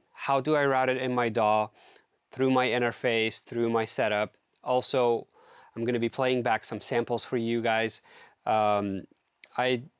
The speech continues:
was able to capture some through a grand piano, through an upright piano, through acoustic guitar, and then through a male and a female vocal. That way, I was trying to cover as much as I can. Um, and then we'll sample both, we'll listen to both, and then we'll see the difference between,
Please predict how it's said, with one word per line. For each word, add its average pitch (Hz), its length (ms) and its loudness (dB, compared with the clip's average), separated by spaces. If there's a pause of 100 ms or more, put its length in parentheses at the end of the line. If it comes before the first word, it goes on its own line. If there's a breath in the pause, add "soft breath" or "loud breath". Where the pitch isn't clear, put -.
(100)
was 123 120 -6
able 131 200 0
to - 80 -12
capture 143 360 -2
some 131 300 -2
through 123 220 -2
a - 20 0
grand 127 340 0
piano, 123 600 0
through 113 160 -4
an 107 100 -4
upright 123 400 -2
piano, 113 640 -2
through - 180 -8
acoustic 131 480 -4
guitar, 113 460 -2
and 110 220 -4
then 107 240 -4
through - 320 -8
a 107 80 -4
male 110 340 0
and 117 220 -2
a 110 40 -4
female 120 460 -4
vocal. 95 480 -6 (400 loud breath)
That 117 220 0
way, 110 500 0 (160)
I 110 80 -6
was 107 140 -8
trying 113 180 -6
to - 80 -18
cover 110 240 -6
as 104 160 -6
much 107 220 -8
as 104 100 -10
I 98 80 -8
can. 104 400 -6 (460 loud breath)
Um, 101 520 0
and 117 120 -4
then 113 100 0
we'll 123 140 0
sample 120 340 -2
both, 117 400 0
we'll 110 100 -2
listen 123 340 0
to 123 100 -4
both, 113 340 0
and 110 160 -2
then 107 80 -2
we'll 107 100 -4
see - 140 -6
the 107 120 -2
difference 107 500 -4
between, 107 680 -6